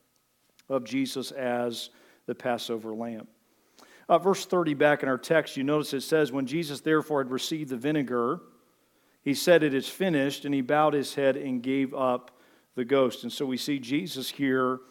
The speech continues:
paying it all, finishing what need to be paid. It was paid in full. In fact, there are still papyri copies that have survived from this time period that would have teletestai,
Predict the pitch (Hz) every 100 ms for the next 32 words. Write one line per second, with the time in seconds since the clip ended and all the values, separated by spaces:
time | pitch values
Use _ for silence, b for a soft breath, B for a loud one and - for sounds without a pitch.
0 | b b b b b - - 160 160 156
1 | 151 147 147 131 110 110 - 165 165 156
2 | 165 156 151 143 139 139 143 131 131 127
3 | - 143 120 123 135 117 - 135 131 123
4 | 120 B B B 139 123 - 151 117 113
5 | - b b b 143 165 156 156 156 139
6 | - 190 165 160 139 - 160 170 165 139
7 | 127 131 - - - 160 156 131 120 135
8 | 127 120 - 135 107 143 147 135 117 -
9 | 135 127 127 123 143 - - 147 156 143
10 | 139 123 120 117 123 b b b b 151
11 | 147 135 170 160 160 - 175 180 185 185
12 | 165 - 170 165 - 135 120 123 127